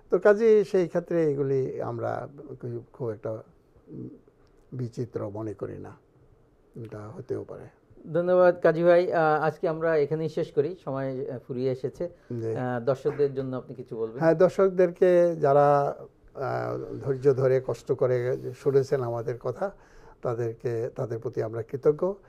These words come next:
Speaker 1: এবং তাদের প্রতি আমাদের শুভেচ্ছা। এবং আপনারা যে যেখানেই থাকেন, ভালো থাকবেন, ভালো থাকার চেষ্টা করবেন।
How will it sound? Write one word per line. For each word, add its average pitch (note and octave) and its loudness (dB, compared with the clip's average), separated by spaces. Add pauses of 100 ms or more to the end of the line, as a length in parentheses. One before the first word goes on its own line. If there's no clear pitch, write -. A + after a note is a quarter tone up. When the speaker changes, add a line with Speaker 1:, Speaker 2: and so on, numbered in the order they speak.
(200)
Speaker 1:
এবং A2+ -8
তাদের A2+ -8
প্রতি A#2+ -10
আমাদের A#2 -4
শুভেচ্ছা। D3+ -2 (380)
এবং C#3+ 0
আপনারা D3+ 2
যে D3 4
যেখানেই D#3+ 2
থাকেন, F3 -6
ভালো C#3 2
থাকবেন, D#3 -6 (420)
ভালো C3+ 2 (260)
থাকার C#3 0
চেষ্টা C#3 -2
করবেন। C3+ 2